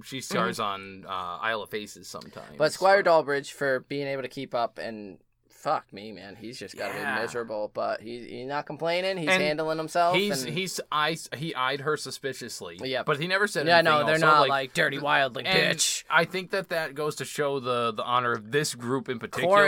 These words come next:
Speaker 2: Qhorin knows who he picked.
Speaker 1: Yeah,
Speaker 2: Qhorin
Speaker 1: it's,
Speaker 2: knows
Speaker 1: no,
Speaker 2: his
Speaker 1: we
Speaker 2: men.
Speaker 1: understand
Speaker 2: Yep.
Speaker 1: you're doing shit 'cause you, you're a little odd, you're new, you're weird, you're wild, but, like, why?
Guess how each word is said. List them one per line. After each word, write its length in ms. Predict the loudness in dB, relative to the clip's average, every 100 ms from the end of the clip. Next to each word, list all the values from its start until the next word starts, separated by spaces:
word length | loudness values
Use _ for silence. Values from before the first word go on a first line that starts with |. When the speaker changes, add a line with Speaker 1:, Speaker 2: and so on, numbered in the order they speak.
| 6 4
Speaker 2:
Qhorin 40 |
knows 260 | 4 4 2
who 100 | -2
he 80 | -4
picked. 240 | -2 -4
Speaker 1:
Yeah, 440 | -2 2 4 4 2
Speaker 2:
Qhorin 180 | 2 2
Speaker 1:
it's, 100 | 0
Speaker 2:
knows 280 | -2 0 6
Speaker 1:
no, 200 | 8 8
Speaker 2:
his 80 | 6
Speaker 1:
we 80 | 4
Speaker 2:
men. 80 | 2
Speaker 1:
understand 640 | 2 -4 -4 0 2 0 0
Speaker 2:
Yep. 180 | -2 -2
Speaker 1:
you're 240 | 2 2
doing 300 | 4 -2 -2
shit 260 | -4 -4 -2
'cause 160 | -2
you, 460 | -2 -4 -4 -6 -10 _ _ _ _
you're 140 | -4
a 40 | 0
little 200 | 0 0
odd, 420 | 4 8 8 4
you're 100 | -4
new, 380 | -2 0 2 0
you're 220 | 0 -4
weird, 480 | -4 -4 0 0 0
you're 100 | -8
wild, 680 | -2 2 2 2 0 -4 -10 _ _ -2
but, 220 | 0 2
like, 440 | 2 4 4 2 -2
why? 380 | 4 4 4